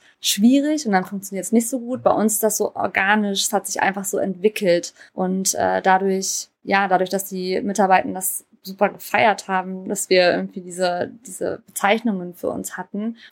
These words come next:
und das auch super gerne mit rausgetragen haben, hat sich das dann auch auf unser weiteres Netzwerk, äh, so ein bisschen übertragen. Also auch unsere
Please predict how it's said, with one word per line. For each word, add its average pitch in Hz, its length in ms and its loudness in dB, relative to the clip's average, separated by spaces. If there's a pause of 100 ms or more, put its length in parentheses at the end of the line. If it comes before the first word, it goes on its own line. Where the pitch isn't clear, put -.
und 185 160 0
das 190 140 2
auch - 160 2
super 202 300 0
gerne 180 280 2
mit 180 220 -8
rausgetragen 190 800 2
haben, 180 420 -2
hat 208 160 -6
sich 190 120 -2
das 185 120 0
dann 196 160 0
auch 180 140 4
auf 180 120 -10
unser 180 360 0
weiteres 185 400 -2
Netzwerk, 190 600 2 (460)
äh, 185 160 -2
so 185 80 -4
ein 185 80 0
bisschen 175 520 0
übertragen. 175 680 2
Also 175 440 -4
auch 185 280 4
unsere 175 680 0